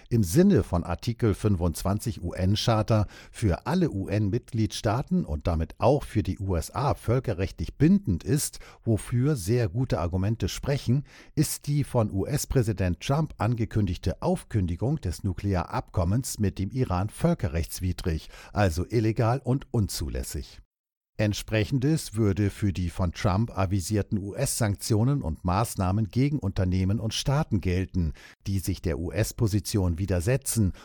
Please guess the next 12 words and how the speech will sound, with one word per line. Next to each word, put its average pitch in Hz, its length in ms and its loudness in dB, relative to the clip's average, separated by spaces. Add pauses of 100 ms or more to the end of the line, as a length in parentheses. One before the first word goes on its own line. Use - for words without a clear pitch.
(120)
und 110 220 0
am 92 100 4
Nuklearabkommen 92 1040 0
mit 90 160 0
dem 90 140 -2
Iran 92 340 0
festhalten 113 800 0 (220)
und - 180 -4
dieses 104 400 0
weiter 82 380 -2
umsetzen 82 580 -2
wollen. 67 320 -4